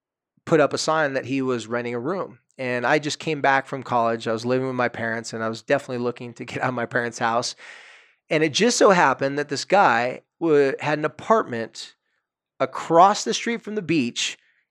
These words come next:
in my hometown on the street that I loved more than any other street. The street's called Acacia Street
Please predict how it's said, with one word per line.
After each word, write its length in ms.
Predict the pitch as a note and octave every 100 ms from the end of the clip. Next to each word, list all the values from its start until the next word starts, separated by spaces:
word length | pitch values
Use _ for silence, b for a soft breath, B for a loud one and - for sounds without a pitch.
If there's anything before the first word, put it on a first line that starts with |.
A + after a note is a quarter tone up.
| -
in 100 | A#2+
my 220 | B2 D3
hometown 800 | D3+ F3+ F#3+ F#3 C#3+ A#2+ A2+ A2+ - _ _ _ _
on 220 | - A#2+ A2+
the 80 |
street 640 | G#2+ - - D3 C#3+ D#3 _ -
that 280 | A#2 A2+ C3
I 80 |
loved 320 | A2+ A#2+ A#2+ A2+
more 200 | A#2 A2
than 160 | A2
any 220 | A2 G#2+
other 140 | G#2 G2+
street. 320 | - F#2+ D#2+ _ -
The 80 | A2+
street's 300 | - A#2 -
called 200 | A#2 -
Acacia 460 | - - C#3+ C3+ C3+
Street 420 | - A#2+ A#2 A2